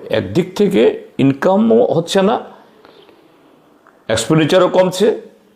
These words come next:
আরেক দিক থেকে চরমভাবে আগামী দিন যে বেকারি, অর্থাৎ কর্মসংস্থান হচ্ছে না, এরকম একটা হতাশাব্যঞ্জক জনবিরোধী বাজেট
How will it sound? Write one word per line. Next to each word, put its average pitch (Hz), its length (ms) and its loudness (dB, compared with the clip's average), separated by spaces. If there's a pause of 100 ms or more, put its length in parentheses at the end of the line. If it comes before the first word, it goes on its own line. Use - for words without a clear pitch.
(480)
আরেক 202 260 2 (100)
দিক 277 100 0 (140)
থেকে 165 220 2 (920)
চরমভাবে 185 720 2 (1120)
আগামী 139 340 4
দিন 131 120 2 (460)
যে 135 80 2 (160)
বেকারি, 143 420 2 (520)
অর্থাৎ 120 220 -4 (100)
কর্মসংস্থান 123 640 0
হচ্ছে 110 300 -6
না, 175 60 0 (480)
এরকম 131 300 0 (160)
একটা - 220 -4
হতাশাব্যঞ্জক 113 800 0 (300)
জনবিরোধী 107 540 0 (1200)
বাজেট 117 220 2